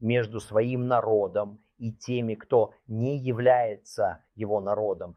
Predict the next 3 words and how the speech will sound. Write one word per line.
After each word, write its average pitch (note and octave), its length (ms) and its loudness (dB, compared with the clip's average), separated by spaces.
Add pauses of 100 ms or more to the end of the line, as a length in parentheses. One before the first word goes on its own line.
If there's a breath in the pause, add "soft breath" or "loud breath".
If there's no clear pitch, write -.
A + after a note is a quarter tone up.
(160)
и B2 140 -14
тщательно C3 920 2 (120 soft breath)
определил, A#2 1120 -2